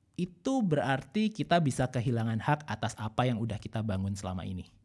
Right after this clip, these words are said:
Di negara kita, pendaftaran merek dagang dilakukan dengan sistem first to file.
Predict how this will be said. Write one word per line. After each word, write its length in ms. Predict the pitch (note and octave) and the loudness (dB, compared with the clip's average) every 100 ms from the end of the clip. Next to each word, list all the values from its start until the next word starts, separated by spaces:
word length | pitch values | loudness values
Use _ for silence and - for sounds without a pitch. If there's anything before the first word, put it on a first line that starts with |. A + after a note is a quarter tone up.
| _ _ _ _ _ _ _ _ _ _ _ _ _ | _ _ _ _ _ _ _ _ _ _ _ _ _
Di 160 | C3+ A#3 | 2 4
negara 320 | B3+ E3 D3 | 6 6 4
kita, 560 | G3+ G3+ E2+ D2 G2+ - | 2 -2 -2 -2 -4 -4
pendaftaran 560 | C#3 A#2+ A2 B2 A#2+ | 0 0 0 0 2
merek 320 | A#2+ A#2 - B2 | 2 0 -2 -2
dagang 480 | A2+ A2+ D3+ F3 | 0 2 2 2
dilakukan 560 | B2+ G#2+ G#2+ A2 C3+ C#3+ | 2 0 0 -2 0 0
dengan 400 | A2 G#2 G2 F#2 | 0 0 0 -2
sistem 480 | F#2+ G#2+ - C#3 D3 | -2 -6 -4 -2 -2
first 320 | D3 A2 - | -2 -4 -4
to 80 | G#2+ | -6
file. 400 | - F2 D#2 | -4 -4 -4